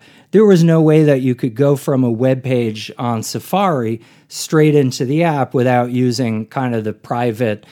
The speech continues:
uh, the private U R L schemes. But now with universal linking, um, in I O S, what that means is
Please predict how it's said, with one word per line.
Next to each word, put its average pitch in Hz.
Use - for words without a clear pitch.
uh, 113
the 120
private 120
U 123
R 113
L 147
schemes. 95
But 127
now 156
with 135
universal 135
linking, 123
um, 110
in 127
I 127
O 135
S, 180
what 139
that 131
means 123
is 113